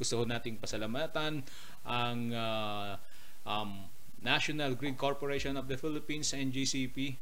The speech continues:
Uh, Ma'am Melma Batario, kumusta po kayo? Ingat po kayo lagi. Ang T C P, ang Pines Estate and, uh, Gaming Corporation. Uh, pasalamatan din ho natin ang T G Home Builders sa pangunguna po ni, uh, Mister Fernando Chong, ang Cristalan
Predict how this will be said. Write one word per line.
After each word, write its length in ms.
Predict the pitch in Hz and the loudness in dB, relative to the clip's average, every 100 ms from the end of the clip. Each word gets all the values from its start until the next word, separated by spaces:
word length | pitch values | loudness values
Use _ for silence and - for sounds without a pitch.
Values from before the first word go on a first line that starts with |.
| - | -2
Uh, 160 | 117 | -2
Ma'am 240 | 113 117 120 | 0 -2 0
Melma 240 | 135 131 | 0 0
Batario, 400 | 117 120 127 127 | 0 0 2 2
kumusta 320 | 120 107 - 110 | 0 0 0 0
po 80 | - - | 0 0
kayo? 160 | 120 | 0
Ingat 220 | 120 117 110 | 0 0 0
po 80 | 120 | 2
kayo 80 | 117 | 2
lagi. 280 | 156 202 185 165 - - 113 | 4 4 2 0 0 -2 -2
Ang 100 | 113 | -2
T 160 | 131 123 | 0 0
C 160 | 127 117 | 0 -2
P, 260 | 143 170 147 | -2 -2 -2
ang 160 | 120 117 - | -2 -2 2
Pines 320 | 135 135 127 135 | 2 4 0 0
Estate 560 | 135 - 147 147 147 - | 0 0 0 0 -2 -2
and, 400 | 120 123 120 117 | 0 0 0 0
uh, 240 | 117 107 104 | 0 -2 2
Gaming 400 | 135 135 135 117 | 2 2 0 0
Corporation. 800 | 143 143 139 123 113 127 165 185 - - - - - - | 0 0 0 0 0 -2 -4 -4 -4 -4 -4 -4 -2 2
Uh, 180 | 120 120 | 4 4
pasalamatan 640 | 123 127 127 135 135 127 | 2 2 2 2 2 0
din 140 | 127 120 | 0 0
ho 60 | |
natin 400 | 127 135 131 139 | 2 2 2 -2
ang 220 | 131 117 110 | -2 -2 -2
T 160 | 143 | -2
G 160 | 135 127 | 0 0
Home 240 | 123 120 | 0 0
Builders 400 | 117 175 185 180 | 0 0 2 2
sa 240 | - 151 - | 4 4 2
pangunguna 460 | 120 117 127 127 147 | 0 0 0 0 0
po 160 | 156 - - | 0 0 -2
ni, 300 | 131 123 123 | 0 2 2
uh, 80 | 120 | 0
Mister 260 | - 123 | -2 -2
Fernando 560 | - 123 117 139 135 127 - | 0 0 0 0 0 0 0
Chong, 320 | 143 151 147 - - - | 0 0 -2 -4 -4 -2
ang 380 | 123 127 127 113 | 0 0 0 0
Cristalan 640 | 165 196 - 156 143 107 | 2 2 4 2 2 0